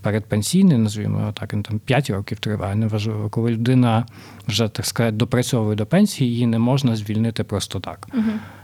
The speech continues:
Speaker 1: Ну і людина, ця людина, ця жінка мала досить таки складну ситуацію, бо з одного боку їй треба дотягнути до пенсії, з другого боку в неї був мобінг,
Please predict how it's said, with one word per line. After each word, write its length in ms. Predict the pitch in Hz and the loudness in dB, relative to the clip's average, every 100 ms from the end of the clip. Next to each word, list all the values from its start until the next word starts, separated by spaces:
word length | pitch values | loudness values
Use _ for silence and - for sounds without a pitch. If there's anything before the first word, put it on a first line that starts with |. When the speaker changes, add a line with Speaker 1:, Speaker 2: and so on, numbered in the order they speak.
| - - | -20 -6
Speaker 1:
Ну 320 | - 123 151 180 | 0 4 6 6
і 40 | |
людина, 460 | 165 127 147 170 143 | 4 4 6 8 6
ця 200 | 120 120 | 4 2
людина, 380 | 104 120 170 | 2 4 4
ця 140 | 139 117 | 4 0
жінка 480 | 104 127 139 123 110 | 0 0 2 0 0
мала 480 | 113 110 107 110 | 0 0 2 0
досить 340 | 104 110 - 107 | 0 -2 -4 -8
таки 380 | 104 - 104 110 - - - - - | -10 -4 -4 -4 -12 -20 -20 -20 -10
складну 380 | - 123 113 107 | -2 0 2 2
ситуацію, 640 | 104 101 95 92 - 101 | 0 -4 -4 -4 -6 -4
бо 80 | 101 | -2
з 40 | |
одного 220 | 101 113 | 0 0
боку 220 | 104 107 110 | 0 -2 -2
їй 60 | |
треба 280 | 104 107 110 | -2 -2 0
дотягнути 480 | 113 110 127 131 120 | -2 0 2 2 0
до 100 | 131 | 4
пенсії, 440 | 196 247 - 143 | 6 6 6 2
з 60 | 127 | 4
другого 280 | 131 110 113 | 2 2 0
боку 280 | 113 107 | 0 -2
в 80 | 107 | 0
неї 160 | 110 110 | 0 0
був 180 | 113 113 | 0 2
мобінг, 540 | 170 240 208 170 | 4 6 6 6